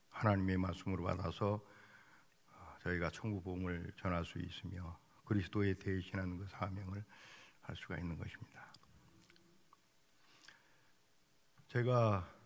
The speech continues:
신학원에 입교하기 전에 하나님께서 광야, 한국 광야 일 년, 그 다음에 일본, 어, 다른 나라로 일 년, 또 해외에 갔다가 또 다시 일 년,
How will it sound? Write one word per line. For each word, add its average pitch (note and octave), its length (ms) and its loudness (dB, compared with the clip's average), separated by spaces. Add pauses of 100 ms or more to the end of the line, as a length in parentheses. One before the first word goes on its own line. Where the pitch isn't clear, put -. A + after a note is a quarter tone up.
(180)
신학원에 C3+ 960 6
입교하기 G#2+ 500 4
전에 G2+ 420 2 (2000)
하나님께서 A#2+ 600 8
광야, G2+ 840 8 (160)
한국 B2 400 4
광야 A2 300 6
일 F#2 200 4
년, F2 280 -2 (400)
그 A2+ 120 4
다음에 A2+ 440 6 (260)
일본, G2 540 4 (560)
어, - 80 -6
다른 G#2+ 320 8
나라로 G2+ 360 6
일 F2 200 2
년, E2+ 220 -2
또 F#2 580 0 (600)
해외에 G2+ 640 8
갔다가 F#2 460 0
또 G2 120 0
다시 F2+ 340 4
일 F2+ 200 0
년, F2+ 120 -2